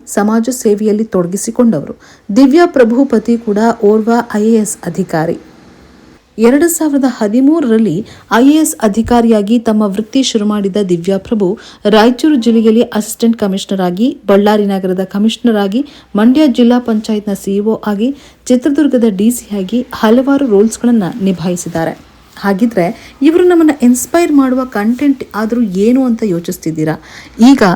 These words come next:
ವಿಷಯಕ್ಕೆ ಬರ್ತೀನಿ. ಜಿಲ್ಲಾಧಿಕಾರಿ ಆಗ್ಬೇಕು, ಐ ಎ ಎಸ್ ಪರೀಕ್ಷೆ ಪಾಸ್ ಆಗ್ಬೇಕು ಅಂತ ಅನೇಕರು ಕನಸನ್ನ ಹೊಂದಿರ್ತಾರೆ. ಆದ್ರೆ ಮದುವೆ, ಮಕ್ಕಳ ನೆಪದಲ್ಲಿ ಕನಸನ್ನ ಕೈಬಿಡ್ತಾರೆ. ಅಂಥವರಿಗೆ ಈ ಚಿತ್ರದುರ್ಗದ ಡಿ ಸಿ ದಿವ್ಯಾ ಪ್ರಭು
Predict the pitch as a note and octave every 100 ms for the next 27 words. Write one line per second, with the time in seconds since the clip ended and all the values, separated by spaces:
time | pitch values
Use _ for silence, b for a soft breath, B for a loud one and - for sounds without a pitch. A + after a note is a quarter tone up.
0 | - - G3 G3+ C#4 C4 F#3+ F3 D#3+ D#3+
1 | - - - - - - - - - -
2 | - - - - - B B B B B
3 | G#3+ D4+ F4 F#4+ F#4 D#4+ C4 B3 F#3+ F#3+
4 | F#3 F3 G3 - G#3 B3+ C#4 - A3 A#3+
5 | - C4+ C4+ G#3 A3 B3 A3+ A3+ A3 G3+
6 | G#3+ - G#3 A3 C#4 C#4+ C#4 F3+ A3 G3+
7 | A#3 A#3+ A#3+ G3 F3+ F3 E3+ E3 - -
8 | F3+ F3 D#3+ - - - - G3+ G#3+ A3+
9 | A#3 B3 G#3+ G#3 G3+ B3 A3+ G3 G3 G3
10 | G3+ G#3 A3+ G3 A3+ A#3 A#3 G3 E3+ D#3+
11 | D#3+ E3+ D#3 - - F3+ F3+ F3+ F3 E3+
12 | G#3 C#4 - - G#3 G#3+ A3+ A3 A3+ G#3
13 | F#3+ F#3 F3 F#3+ G3 G3 F#3 F3+ F#3+ F#3
14 | A#3 G#3 F#3